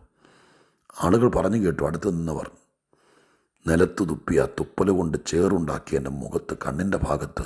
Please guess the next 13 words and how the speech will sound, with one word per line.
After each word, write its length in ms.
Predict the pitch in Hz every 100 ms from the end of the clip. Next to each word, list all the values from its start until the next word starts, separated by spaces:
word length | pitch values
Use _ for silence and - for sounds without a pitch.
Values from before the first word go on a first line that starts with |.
| - _ _
ഉരുട്ടി 400 | 80 87 80 -
ഉരുട്ടി 360 | 71 71 - 90
വെച്ചു. 280 | - - - _ _ _ _ _ _ _ _ _ _ _ _
അത് 120 | 73
ഉണങ്ങിപ്പിടിച്ചപ്പോൾ 960 | 67 76 92 104 - 73 73 - 64 60 - _ _ _
എന്നോട് 300 | - 73 90
പോയി 180 | 80 -
കഴുകാൻ 400 | - - 73 76
പറഞ്ഞു. 320 | 67 - - - _ _ _ _ _ _ _ _ _ _
ഞാൻ 180 | - - -
കഴുകിക്കളഞ്ഞതോ 1000 | - - 90 90 - 80 73 82 78 76
എനിക്ക് 220 | 78 -
ഓർമ്മയുണ്ട്. 580 | - 64 87 78 - -